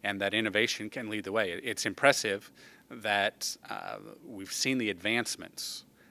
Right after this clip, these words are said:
uh, that we have, whether it's through biotechnology or the, the sheer will of producers to do more with less. Uh, the fact that we've seen record yields amidst a drought, that doesn't happen by accident.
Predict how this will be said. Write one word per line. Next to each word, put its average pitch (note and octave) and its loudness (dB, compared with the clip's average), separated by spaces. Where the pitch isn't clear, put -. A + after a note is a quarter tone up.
uh, G2 -8
that F#2+ -4
we B1 -10
have, G2+ 0
whether F#2+ -6
it's - -10
through F#2+ -12
biotechnology G2 -2
or F2 -8
the, F#2+ -2
the F#2 -4
sheer A2+ -4
will F#2+ 2
of G2+ -12
producers G2+ -4
to - -12
do A#2 -2
more A2 4
with G2 0
less. - -2
Uh, - -12
the E2+ -14
fact G#2 -2
that G#2 -10
we've F#2+ -12
seen G2+ -4
record G#2 0
yields A2+ 2
amidst G#2+ -4
a A2+ -4
drought, G#2+ 0
that F#2+ -6
doesn't A#2 6
happen A#2 6
by A#2 8
accident. A#2 2